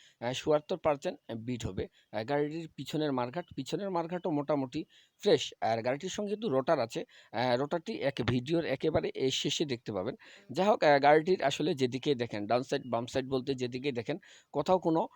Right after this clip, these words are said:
মার খোয়া নেই, একেবারে ফ্রেশ কন্ডিশনের গাড়ি। আর আসলে, আহ, বর্তমানে, আহ,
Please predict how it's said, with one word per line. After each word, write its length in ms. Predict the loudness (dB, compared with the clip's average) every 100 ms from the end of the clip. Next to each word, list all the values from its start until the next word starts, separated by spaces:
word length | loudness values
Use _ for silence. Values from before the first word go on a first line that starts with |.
| -8
মার 260 | 2 2 2
খোয়া 180 | 0
নেই, 140 | -2 -2 -4
একেবারে 420 | -2 2 2 0
ফ্রেশ 260 | 0 2 2
কন্ডিশনের 520 | 0 -2 -2 -2 -6
গাড়ি। 180 | -6 -8 _ _ _ _ _ _ _ _ _ -20 -20 _ _ 2
আর 280 | 6 6
আসলে, 600 | 6 2 4 8 8 8
আহ, 420 | 4 4 4 4 4
বর্তমানে, 600 | 0 0 0 2 2 0
আহ, 300 | 0 0 0